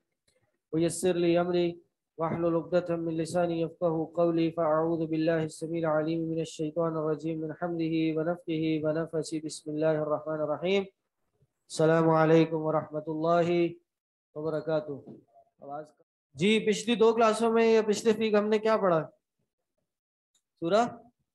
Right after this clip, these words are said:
इब्राहिम। अब बहुत ज़्यादा हमने तफसीर पढ़ ली थी, तो हमने जो हमारा उसूल तफसीर का topic है, वो हमने नहीं पढ़ा था, तो आज हम उसको पढ़ते हैं।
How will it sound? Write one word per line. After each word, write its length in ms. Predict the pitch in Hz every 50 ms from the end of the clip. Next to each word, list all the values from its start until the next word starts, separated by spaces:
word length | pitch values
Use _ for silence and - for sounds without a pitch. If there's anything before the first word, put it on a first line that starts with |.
| _ _ _ _ _ _ _ _ _ _ _ _
इब्राहिम। 640 | 175 165 170 170 165 165 160 160 180 185 175 151 131 - _ _ - - _ _ _ _ _
अब 60 | 156 151
बहुत 200 | 170 180 196 202
ज़्यादा 260 | 214 214 208 208 196
हमने 200 | 190 190 202 202
तफसीर 320 | 202 185 165 - - 196 190
पढ़ 140 | 190 185 196
ली 120 | 196 196 175
थी, 160 | 175 185 208 202 - _ _ _ _ _ _ _ _ _ _
तो 80 | 170 170 170 170 170 170 165 165 165 - - - - _ _ _ _ _ _ _ _ -
हमने 360 | 151 156 160 165 175 175 175
जो 140 | 170 170 170 170 170 170 170
हमारा 300 | 151 151 156 156 160 170 165
उसूल 300 | 165 - - 196 190 180
तफसीर 320 | 180 160 - - 175 170
का 80 | 175 175
topic 320 | 160 160 156 156 170 170 160
है, 100 | 170 165
वो 140 | 156 160 165
हमने 360 | 160 156 156 160 180 220 226 - _ _ _ _ _ _ _ _ _ _ -
नहीं 260 | 147 156 160 160 160
पढ़ा 220 | 156 151 139 135 131
था, 160 | 131 131 127 117 - - _ _ _ _ _ _ 151
तो 40 | 147
आज 220 | 156 165 170 165 175
हम 100 | 175 170
उसको 220 | 160 - - 165
पढ़ते 280 | 139 139 123 120 - 110
हैं। 60 | -